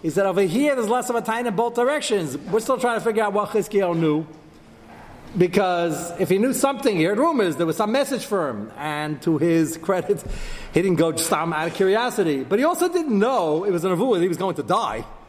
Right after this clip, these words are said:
Because then, it's very important, why should he die? What did he do wrong? That's what he asked the Navi when he finally got there. He says, "Die, wh-, what did I do wrong?" He says, "You didn't get married." "I didn't get married because I have a nevuah." There was a discussion. If he would have known that was the case, he would have been there very quickly.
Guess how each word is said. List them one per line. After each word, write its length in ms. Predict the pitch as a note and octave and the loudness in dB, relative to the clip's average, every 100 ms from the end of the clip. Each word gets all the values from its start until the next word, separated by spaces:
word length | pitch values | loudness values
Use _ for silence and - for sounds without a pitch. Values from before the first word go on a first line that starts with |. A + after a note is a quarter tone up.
| - - - - - - - | -20 -20 -20 -20 -20 -20 -4
Because 220 | D#3+ D#3+ | 0 2
then, 300 | G3+ A3 F#3+ | 2 0 -2
it's 160 | F3+ D#3 | -4 0
very 140 | G3+ | 0
important, 480 | F#3 G3 A3+ D3+ C3+ | 0 0 0 -2 -2
why 400 | C#3 D#3 D#3+ F3 | 0 0 0 -2
should 200 | - F#3+ | -2 -2
he 100 | E3+ | 0
die? 300 | D3+ C3+ C#3 | 0 0 -2
What 180 | C#3 D#3 | -2 -2
did 60 | |
he 60 | D#3+ | -2
do 180 | D3+ F3 | 0 2
wrong? 540 | G3 D4+ G#3+ C3 D#3 - - - - - | 2 2 0 -4 -8 -12 -20 -20 -20 -18
That's 220 | A#2+ C3 | -14 -6
what 100 | D#3 | 0
he 180 | D#3 D#3+ | 0 0
asked 220 | F3 F#3 | -2 -2
the 60 | F#3 | 0
Navi 220 | F3 F3+ | 0 0
when 120 | F3+ | 0
he 60 | F3 | 0
finally 260 | G3+ G#3 G#3+ | 0 -2 0
got 220 | F4+ F4+ | -2 -2
there. 100 | C#3+ | -4
He 60 | |
says, 140 | C3+ C3+ | -4 -2
"Die, 340 | - D4 C#4+ | -2 0 -2
wh-, 500 | C#3+ D#3 D3 D3 D3 | -2 -4 -4 -4 -2
what 100 | D#3 | 0
did 80 | B3 | 0
I 60 | C#4+ | 2
do 160 | F#4 | 2
wrong?" 180 | F#4+ G4+ | 2 2
He 60 | D4 | 0
says, 140 | D#3+ | 0
"You 60 | G3+ | 0
didn't 100 | A#3 | 0
get 100 | B3+ | -2
married." 220 | E4 F#3 - - - | -2 -4 -8 -16 -4
"I 100 | C#3+ | -2
didn't 120 | A#3 | 2
get 120 | D4 | 2
married 240 | F4 F#4 G4+ | 2 2 2
because 140 | G3+ | 0
I 80 | E3+ | 0
have 160 | G#3+ | -2
a 40 | B3 | 0
nevuah." 260 | B3 D#4 | 0 2
There 80 | G3+ | 0
was 120 | C4+ | 0
a 60 | F4 | -2
discussion. 600 | F4 - F#4+ F4+ D4 A2+ - - - - - | -2 0 0 0 -2 -4 -10 -18 -20 -8 -2
If 140 | A3 | 2
he 120 | C4+ | 2
would 100 | F#4+ | 2
have 100 | F#4 | 2
known 360 | C4 G#3 A3 E3 | 2 2 2 0
that 180 | A3+ G3+ | 0 -2
was 80 | |
the 60 | E3+ | -2
case, 260 | C4 B3 G#3 | 0 0 0
he 100 | A#3 | 2
would 160 | B3+ | 2
have 200 | C4+ G3 | 0 -2
been 200 | G#3 A3+ | 0 2
there 240 | G3+ F#3 E3+ | 2 2 0
very 440 | E3+ G3 F3+ F3 | 0 2 2 0
quickly. 640 | F3 - - A#3 D#3 A2 | -4 -4 -2 -2 -2 -2